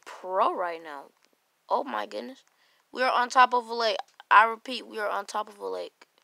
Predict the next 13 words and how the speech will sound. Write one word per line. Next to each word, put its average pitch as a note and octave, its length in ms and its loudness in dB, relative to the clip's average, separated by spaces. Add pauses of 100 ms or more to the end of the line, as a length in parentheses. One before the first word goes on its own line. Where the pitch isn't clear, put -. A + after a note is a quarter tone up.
(640)
Yeah, A3+ 120 0
this B3 140 -4
is C#4 140 -4
the A#3 80 -8
checkpoint, G#3 400 -6
'cause A3 100 0
I A3 140 4
just A3 220 -6
hit A#3+ 240 -4 (100)
level G#3+ 340 -4
forty-nine G#3 760 -4
after F#3 340 -4
I F3+ 240 -6